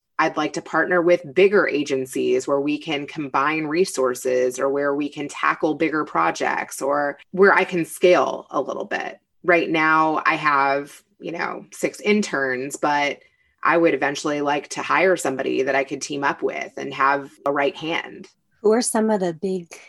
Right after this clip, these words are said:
Speaker 2: you know, big people that you have in mind?
Speaker 1: Who would I like to team up with?
Speaker 2: Yes, let's put it out there in the universe.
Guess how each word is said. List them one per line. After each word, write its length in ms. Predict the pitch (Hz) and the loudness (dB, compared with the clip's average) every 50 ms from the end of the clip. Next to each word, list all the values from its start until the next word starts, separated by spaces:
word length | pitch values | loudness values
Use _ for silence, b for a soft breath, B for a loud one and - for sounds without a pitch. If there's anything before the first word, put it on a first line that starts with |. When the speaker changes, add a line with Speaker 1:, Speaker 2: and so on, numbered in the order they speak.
| _ | _
Speaker 2:
you 160 | - 208 190 | -10 -6 -6
know, 240 | 175 170 165 160 156 - | -4 -4 -6 -6 -6 -6
big 200 | 180 170 160 - | -8 -8 -8 -10
people 340 | - 190 180 - 175 170 | -12 -10 -8 -6 -4 -4
that 140 | 165 160 - | -4 -4 -4
you 100 | - 185 | -6 -6
have 240 | 180 160 165 165 160 | -6 -4 -4 -4 -2
in 160 | 165 156 160 | -4 -6 -6
mind? 380 | 156 156 156 156 156 160 175 - _ _ _ _ _ _ - | -6 -6 -6 -6 -6 -8 -10 -10 _ _ _ _ _ _ 2
Speaker 1:
Who 140 | - 214 | 6 6
would 100 | 208 196 | 8 8
I 80 | 185 180 | 8 6
like 180 | 175 180 175 175 | 6 4 4 4
to 100 | 185 165 | 2 2
team 260 | - - 165 147 139 | 2 0 -2 0 0
up 240 | 139 156 170 - 247 | 0 0 0 0 0
with? 240 | 247 277 294 320 320 - _ _ _ _ _ - | 0 2 0 -2 -4 -6 _ _ _ _ _ -2
Speaker 2:
Yes, 320 | 208 202 196 196 196 - | 2 2 2 2 0 -2
let's 180 | 202 185 - - | -2 -2 -4 -6
put 200 | _ - 220 208 | _ -4 0 2
it 80 | 214 | 2
out 240 | 196 185 185 180 - | 2 2 0 -2 -4
there 160 | - 175 170 | -6 -6 -4
in 80 | 170 170 | -4 -4
the 140 | 170 170 - - | -6 -6 -8 -10
universe. 920 | 180 180 180 180 175 175 165 165 160 165 208 208 208 208 - - - - | -10 -6 -4 -2 -2 -2 -2 -2 -2 -4 -4 -4 -6 -8 -10 -10 -10 -12